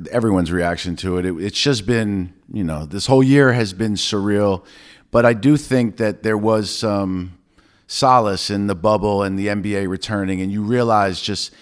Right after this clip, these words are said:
how reliant we are on all of you guys, on athletes, you know, and, and how important sports were to the fabric of,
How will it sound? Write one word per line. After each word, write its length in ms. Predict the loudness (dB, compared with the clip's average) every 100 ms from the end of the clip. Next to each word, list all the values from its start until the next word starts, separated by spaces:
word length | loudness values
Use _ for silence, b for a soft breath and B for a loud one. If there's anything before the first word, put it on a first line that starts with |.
| b b
how 180 | 0 0
reliant 640 | 0 0 0 -2 -4 -4
we 160 | -2
are 280 | 2 2 2
on 360 | 0 -2 -2 -2
all 260 | 0 2
of 80 | 2
you 100 | -2
guys, 300 | -6 -8 -8
on 240 | -6 -4 -4
athletes, 680 | -4 -4 -4 -8 -8 -10
you 80 | -8
know, 180 | -6 -6
and, 120 | -6
and 160 | -8 -4
how 180 | -2
important 460 | 0 0 2 0 -4
sports 460 | -6 0 0 0 -2
were 240 | 0 0
to 160 | -4 -6
the 100 | -6
fabric 600 | -2 0 0 -2 -2 -4
of, 260 | -6 -8